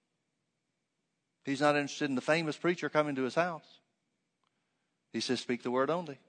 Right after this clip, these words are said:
and my servant will be healed." And Jesus says, "Wow, that's great faith." Now, can I ask you a question? I'm going to anyway. It's rhetorical. If Jesus was, if Jesus marveled at great faith when he was here on the earth,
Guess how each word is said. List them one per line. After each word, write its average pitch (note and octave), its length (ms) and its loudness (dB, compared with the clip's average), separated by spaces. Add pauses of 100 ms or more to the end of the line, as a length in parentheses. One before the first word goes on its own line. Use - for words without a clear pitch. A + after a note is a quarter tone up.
(680)
and G#2+ 100 -6
my G#2 120 -4
servant A2 260 -6
will A2 140 -6
be A2 40 -6
healed." A2 220 -6
And F#2 120 -10
Jesus G#2+ 300 -8
says, F2 220 -12
"Wow, G2 460 -4 (440)
that's B2+ 320 0
great A#2 260 -2
faith." - 300 -10
Now, C3 80 -2
can A3 160 0
I B3 40 2
ask B3+ 180 -2
you E3 40 -4
a D3+ 40 -6
question? E3 360 -2 (800)
I'm B2+ 180 0
going A#2+ 160 -2
to A2+ 100 -6
anyway. G2 260 -2
It's G#2+ 140 -8
rhetorical. G2 460 -8 (2500)
If C#3+ 180 0
Jesus F#3+ 440 0
was, C3+ 240 -2
if C3+ 140 0
Jesus G3+ 360 -6
marveled D3 360 4
at A#2+ 100 -2
great C3+ 240 0
faith C3+ 340 -2
when B2+ 140 -4
he B2 60 0
was A2 160 -2
here C3 160 0
on A2+ 140 0
the A#2+ 100 -2
earth, A#2+ 340 -4